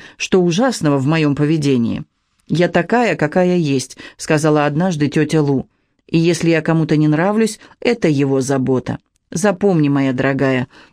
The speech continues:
не всё в жизни можно выбирать, но можно научиться принимать всё как данность». Я привыкла считать тётю Лу мудрой, и уж, безусловно,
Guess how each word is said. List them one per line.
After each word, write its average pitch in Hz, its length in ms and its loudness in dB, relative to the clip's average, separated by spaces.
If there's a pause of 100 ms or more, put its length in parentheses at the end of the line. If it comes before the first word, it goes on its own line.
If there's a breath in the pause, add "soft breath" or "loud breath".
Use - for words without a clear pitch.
не 143 160 2
всё 233 220 0
в 196 60 0
жизни 196 320 2
можно 180 300 0
выбирать, 170 540 0 (240 loud breath)
но 147 140 4
можно 143 280 2
научиться 143 560 0
принимать 143 460 0
всё - 180 -4
как 139 220 0
данность». 120 560 -2 (1200)
Я 190 160 2
привыкла 262 460 2
считать 196 400 -2
тётю 185 320 0
Лу 185 160 2
мудрой, 156 540 2 (380 loud breath)
и 190 120 0
уж, 190 220 2
безусловно, 233 720 2